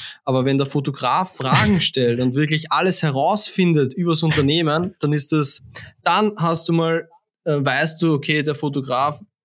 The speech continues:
hat was schon mal gehört vom Vertrieb, der weiß, wie man das umsetzt, wie man, wie man auch verkauft grundsätzlich und der interessiert sich dann auch tatsächlich für dich. Und das ist, da, das ist das A und O, also dass der Fotograf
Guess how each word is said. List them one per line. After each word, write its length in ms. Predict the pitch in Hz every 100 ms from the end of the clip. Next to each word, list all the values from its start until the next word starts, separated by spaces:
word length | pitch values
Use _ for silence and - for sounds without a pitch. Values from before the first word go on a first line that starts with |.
| _
hat 260 | - 139 147
was 160 | 143
schon 140 | - 139
mal 120 | 131
gehört 360 | 127 131 147 147
vom 160 | 135
Vertrieb, 560 | 127 131 139 185 202 -
der 100 | 135
weiß, 380 | 127 147 160 151
wie 100 | 143
man 140 | 139
das 180 | 135 -
umsetzt, 540 | 175 175 175 170 -
wie 100 | 147
man, 200 | 143 139 - - - -
wie 100 | 139
man 140 | 139
auch 80 | 135
verkauft 580 | 135 131 139 156 185 -
grundsätzlich 720 | 180 170 170 165 - 175 - - - _
und 400 | 156 147 139 147
der 160 | 143
interessiert 480 | 151 139 147 - 170
sich 120 | 151
dann 120 | 139 135
auch 140 | 131
tatsächlich 580 | 139 131 - 139 135 123
für 120 | 113
dich. 220 | 107 101 - - - -
Und 200 | 127 147
das 120 | 156
ist, 340 | 165 - - _ _ _ _
da, 240 | 139 170 - 139
das 260 | 165 196
ist 200 | 202 -
das 120 | 156 -
A 160 | 127 139
und 180 | 151 143
O, 160 | 135 127
also 200 | 113 123
dass 200 | 135 -
der 80 |
Fotograf 640 | 139 147 143 131 131 160